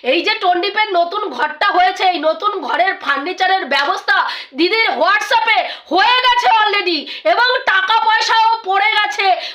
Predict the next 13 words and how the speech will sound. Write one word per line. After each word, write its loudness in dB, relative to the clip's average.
ওইখানে 0
কোন 0
কোন -2
ফার্নিচার -4
ঢুকবে -6
তার 0
টাকা 0
পয়সা 0
দিদির -6
কাছে -2
জমা -2
পড়ে -4
গেছে -4